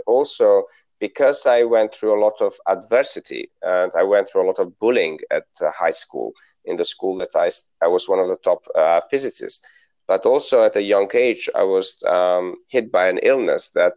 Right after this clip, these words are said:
left me paralyzed and almost lifeless in hospital for two and a half years. Now, uh, I was given, like, three days to live. Now, my parents took me to those spiritual teachers that,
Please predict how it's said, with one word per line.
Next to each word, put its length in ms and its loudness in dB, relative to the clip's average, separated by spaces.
left 320 -2
me 240 -6
paralyzed 640 0
and 400 -4
almost 480 0
lifeless 720 -2
in 140 -8
hospital 520 -4
for 180 -8
two 160 -6
and 100 -4
a 40 -8
half 200 -6
years. 280 -2
Now, 420 0
uh, 200 0
I 100 2
was 200 -2
given, 280 0
like, 180 0
three 220 -2
days 240 0
to 100 -4
live. 320 0
Now, 420 0
my 180 0
parents 400 0
took 200 -8
me 100 -2
to 140 -10
those 340 -2
spiritual 440 -6
teachers 640 -6
that, 280 2